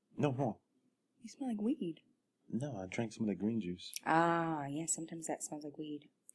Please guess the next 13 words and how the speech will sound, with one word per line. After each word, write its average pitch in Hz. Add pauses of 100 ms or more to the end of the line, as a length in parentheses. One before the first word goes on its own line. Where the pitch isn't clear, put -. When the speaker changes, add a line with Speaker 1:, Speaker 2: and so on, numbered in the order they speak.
(840)
Speaker 1:
They 117
Live 127
is 101
a, 95 (680)
is 95
a 95
movie 104
from, 98
like, 87
the -
eighties. 92 (400)
John 101
Carpenter. 95